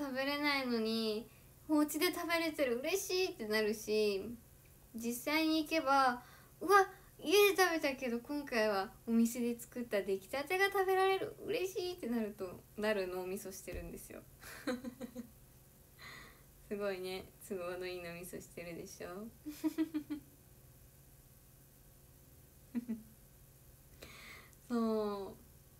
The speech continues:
う、結構ね、そう、便利な都合のいいのか、解釈の仕方をするので、そう、私は割とどっ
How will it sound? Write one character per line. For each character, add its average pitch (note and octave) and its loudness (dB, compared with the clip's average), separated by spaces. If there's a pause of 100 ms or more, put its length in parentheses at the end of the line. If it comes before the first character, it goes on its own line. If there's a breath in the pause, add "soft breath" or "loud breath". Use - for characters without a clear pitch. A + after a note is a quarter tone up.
(240)
う、 - -12
結 A#3+ -6
構 G#3 -2
ね、 G#3 0
そ G3+ -4
う、 G3 -6
便 G#3+ 2
利 G3+ 0
な F#3+ -2
都 G3 -4
合 G#3+ 2
の A#3 4
い A#3 4
い - 2
の G3 0 (220)
か、 - -12
解 A#3+ 0
釈 G#3 -4
の G#3 -8
仕 - -14
方 - -10
を F#3 -8
す - -12
る - -10
の G#2+ -8
で、 E2+ -8 (2500)
そ A3+ -6
う、 G3+ -10 (960)
私 A3 -16
は A3 -2
割 G#3+ -2
と A3 -4
ど G#3 -4
っ G3+ -8